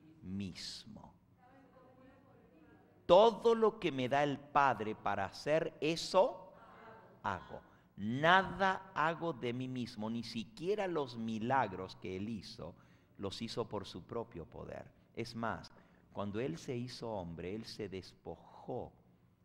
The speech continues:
de sus atributos divinos. Vamos a leerlo.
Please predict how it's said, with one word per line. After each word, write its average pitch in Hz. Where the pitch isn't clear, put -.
de 127
sus -
atributos 107
divinos. 82
Vamos 104
a 113
leerlo. 87